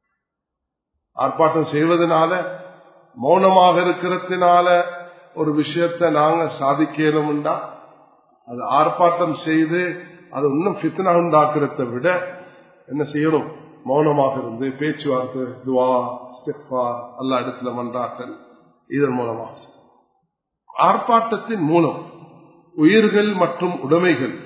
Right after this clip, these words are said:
போன்றவற்றுக்கு பாதிப்புகள் ஏற்படாமல் இருத்தல். எந்த காரணத்தை கொண்டும்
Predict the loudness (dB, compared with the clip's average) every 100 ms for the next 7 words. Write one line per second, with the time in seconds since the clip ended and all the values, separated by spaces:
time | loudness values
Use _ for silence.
0 | -8 -4 0 0 -2 -6 -10 -6 -6 -6
1 | -18 -20 _ _ 2 2 4 -2 -4 0
2 | -2 -2 -2 2 2 0 0 0 0 -2
3 | -8 -14 -20 -20 -20 _ _ _ _ _
4 | -6 -4 -2 -2 -2 -6 -4 -6 -8 -14